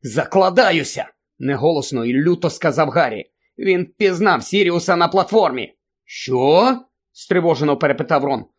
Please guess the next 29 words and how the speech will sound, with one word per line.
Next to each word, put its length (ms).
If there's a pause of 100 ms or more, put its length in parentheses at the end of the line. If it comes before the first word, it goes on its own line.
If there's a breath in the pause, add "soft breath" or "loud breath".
(220)
«Ти 180
не 200
казав!» 640 (200)
«Тсс!» 680 (300)
засичали 680
на 100
нього 220
Гаррі 280
з 60
Герміоною. 600 (640)
Продовжили 580
читати. 520 (440)
«Міністерство 720
попереджає 640
чаклунську 480
громаду. 420 (200 loud breath)
Блек 360
дуже 260
небезпечний. 640
Убив 400
тринадцять 600
осіб. 380 (260 soft breath)
Втік 320
з 80
Азкабану». 640 (240)
Ну 240
і 180
так 340
далі. 400